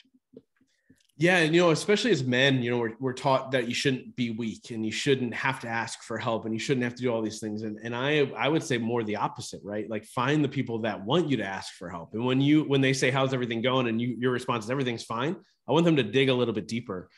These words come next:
and go, "No, what's really going on?" Right? Not, 'cause not everything's <laughs> fine all the time. And, and that's okay too.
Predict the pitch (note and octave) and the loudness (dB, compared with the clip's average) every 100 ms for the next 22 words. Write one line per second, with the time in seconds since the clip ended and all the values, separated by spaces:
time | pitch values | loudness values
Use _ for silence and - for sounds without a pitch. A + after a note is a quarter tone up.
0 | _ - A#2+ B2+ D3+ F3+ F#3+ C#3 D3 C#3+ | _ -6 0 2 4 2 0 0 2 2
1 | A2+ G2 F2 D2 - G2 G2+ A#2 A2 B2 | 0 -2 -6 -10 -10 -8 -6 -6 -6 -2
2 | D#3 E3 E3+ D#3 - C#3 B2+ A#2 A2 G#2+ | 2 2 2 0 0 -2 0 -2 -4 -6
3 | A2+ G#2 G#2 G#2 A#2+ B2 C#3 C#3+ A#2+ B2+ | -6 -4 -4 -6 -2 2 2 2 0 0
4 | A2 - B2+ G2 | -2 -2 -2 -2